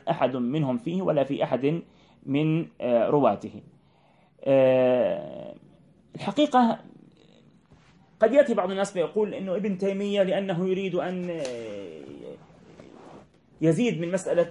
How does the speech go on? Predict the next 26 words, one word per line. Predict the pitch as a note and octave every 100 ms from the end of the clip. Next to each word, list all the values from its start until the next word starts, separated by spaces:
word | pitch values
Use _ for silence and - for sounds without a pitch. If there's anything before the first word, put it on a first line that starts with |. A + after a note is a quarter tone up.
| -
الإثبات | E3 F3 D#3 F#3 F3+ E3+
عنده، | F#3 E3+ E3
وطبعًا | F3+ D3+ E3+ D#3+ D#3
ينسبونه | D3 C#3 C#3+ D#3+ C3+ C#3+ - - _ _
حاشاه | - C3+ D3+ C3
رضي | C3 C3+ C3
الله | C#3 C3
عنه | B2+ B2+
وارضاه | C3+ C3+
إلى | C#3+ C#3 - - - - -
التجسيم | - D3+ - - E3+ D#3
وغير | C#3 C#3 C3 E3+
ذلك. | D3 F3 G#3 G#3 - _ _ -
نقول | D4+ F4
يا | G#3
أخواني | - F#3+
الأكارم، | D3+ B2+ - A#3 E4+
ابن | D4
تيمية | A3+ C#4+ C4
ليس | A3+ G3
هو | F3+
فقط | F3 D#3 D3+
الذي | C#3 C3
قوى | - C3 A#2+
هذا | A2+
الحديث، | G#2+ G2